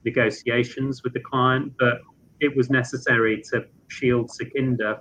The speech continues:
from, um, you know, from those tough discussions, because he had, um,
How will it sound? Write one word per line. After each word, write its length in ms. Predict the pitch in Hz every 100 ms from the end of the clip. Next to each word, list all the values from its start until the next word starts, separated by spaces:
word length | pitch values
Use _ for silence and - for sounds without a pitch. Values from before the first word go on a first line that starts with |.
| _
from, 480 | 113 107 104 104 101 _ _ _ _ _ _
um, 600 | 120 110 104 104 104 107 120 _ _ -
you 140 | 123
know, 140 | 107 110 -
from 140 | 120
those 240 | 120 123
tough 200 | - 123
discussions, 840 | - 131 - 131 - 147 143 131 - _
because 720 | 127 - 131 120 117 - - - -
he 340 | 135 135 120 113
had, 300 | 123 120 120 - - - 135
um, 420 | 120 117 117